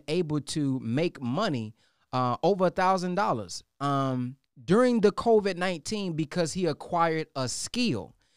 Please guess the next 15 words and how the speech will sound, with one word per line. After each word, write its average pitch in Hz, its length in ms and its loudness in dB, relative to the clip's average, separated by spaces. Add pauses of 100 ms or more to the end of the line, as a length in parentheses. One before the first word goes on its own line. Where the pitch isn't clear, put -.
(200)
See, 202 200 -2
people 233 320 0
are 220 60 6
always 208 320 4
asking 175 320 -2
for 139 160 -6
money, 123 340 0 (720)
which 135 240 -2
I 110 140 2
get 107 240 0
it. 98 100 -12 (380)
I 101 80 -4
do 127 180 2
get 113 240 0
it. - 120 -14